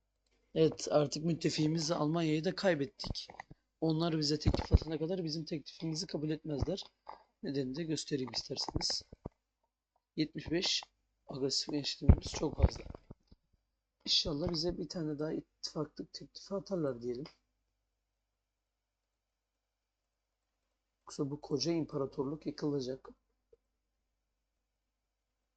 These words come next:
Biz iyi büyüdük. Bir de bir şey diyeceğim. Petrol, petrol var. Petrol var.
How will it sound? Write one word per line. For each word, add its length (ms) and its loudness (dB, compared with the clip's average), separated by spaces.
Biz 220 -8
iyi 220 2
büyüdük. 440 -4
Bir 100 -2
de 40 0
bir 40 -4
şey 120 0
diyeceğim. 220 -2
Petrol, 420 0
petrol 420 -2
var. 360 2
Petrol 360 0
var. 260 -8